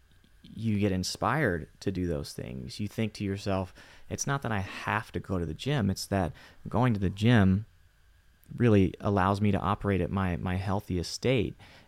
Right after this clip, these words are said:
And when I operate at my healthiest state, I feel the best. And when I feel the best, I'm my most creative. And when I'm my most creative, I'm my most innovative, or I'm most,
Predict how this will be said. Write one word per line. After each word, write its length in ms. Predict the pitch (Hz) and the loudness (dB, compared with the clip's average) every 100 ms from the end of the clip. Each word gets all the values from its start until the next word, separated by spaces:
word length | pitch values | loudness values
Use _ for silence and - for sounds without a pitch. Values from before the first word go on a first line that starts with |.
| - | -6
And 220 | - 95 | 0 2
when 100 | 95 | 4
I 100 | 92 | 2
operate 360 | - 120 127 107 | 0 0 0 0
at 60 | 85 | 2
my 140 | 90 | 2
healthiest 460 | 98 101 87 82 - | 0 -2 -4 -6 -6
state, 380 | - 127 98 - - | -2 0 0 -4 -12
I 60 | |
feel 280 | - - 160 | -8 0 0
the 80 | 110 | 2
best. 440 | 90 87 107 - - - - - | 0 0 -2 -8 -16 -20 -20 -4
And 80 | 101 | 0
when 80 | 87 | 0
I 40 | |
feel 260 | - 175 156 | 0 2 4
the 80 | |
best, 400 | 101 95 104 - - - - - | 4 2 0 -4 -14 -20 -20 -4
I'm 120 | 101 | 0
my 160 | 101 98 | 2 4
most 300 | 95 143 - | 4 2 0
creative. 600 | - 95 87 85 123 - - _ - | 0 2 4 2 -2 -8 -20 _ -4
And 100 | 104 | 2
when 100 | 104 | 4
I'm 100 | 98 | 4
my 100 | 95 | 2
most 260 | 95 151 - | 2 0 0
creative, 400 | 104 95 95 110 | 0 2 2 -2
I'm 140 | 98 | -2
my 100 | 101 | 0
most 300 | 101 110 117 - | 0 0 -4 -2
innovative, 640 | 147 135 90 82 113 131 - | 0 2 2 0 -2 -4 -6
or 240 | 107 107 - | 0 0 0
I'm 140 | 101 | 0
most, 260 | 101 110 - | 0 0 -4